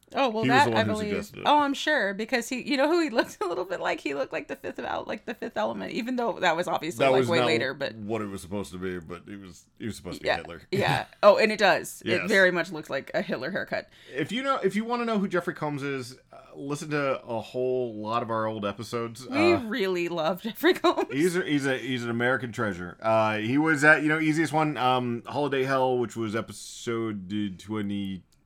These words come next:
Speaker 1: Twenty-two.
Speaker 2: twenty-two. Uh, 'cause I'm like, "Wait, what? It's an early Christmas one." Um, not the best in that one, but, well, he, he, that movie is not the best, but he was the best in it. So
Speaker 1: But he's the
Speaker 2: <laughs>
Speaker 1: best in everything.
Speaker 2: Yes.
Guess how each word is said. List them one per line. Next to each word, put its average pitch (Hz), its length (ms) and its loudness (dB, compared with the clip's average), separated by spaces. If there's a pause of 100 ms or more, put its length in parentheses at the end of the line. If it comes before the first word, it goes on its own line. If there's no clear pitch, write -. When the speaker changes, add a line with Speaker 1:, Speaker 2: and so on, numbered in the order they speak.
Speaker 1:
Twenty-two. 285 380 0
Speaker 2:
twenty-two. 110 420 -4 (560)
Uh, 101 180 -2
'cause - 140 -10
I'm 110 120 0
like, 101 240 -8
"Wait, 98 220 -10
what? 101 180 -8
It's 104 180 -12
an - 80 -18
early 104 240 -6
Christmas 90 400 -10
one." 85 120 -14 (420)
Um, 101 320 -2 (220)
not 208 240 4
the - 80 -2
best 240 300 2
in 220 80 -2
that 233 200 2
one, 139 180 2
but, 135 180 0
well, 151 240 4
he, 160 180 2
he, 147 720 -8
that 160 260 6
movie 170 240 4
is 135 100 0
not 170 200 0
the 180 80 -2
best, 175 280 0
but 131 120 0
he 131 80 -2
was 123 160 -6
the 117 80 -2
best 110 280 -2
in 104 140 -6
it. 65 120 -16 (300)
So 110 280 -2
Speaker 1:
But 269 100 6
he's 370 180 8
the - 100 2
Speaker 2:
<laughs> - 0 -
Speaker 1:
best 262 240 0
in 170 60 -6
everything. - 360 -4
Speaker 2:
Yes. - 320 -6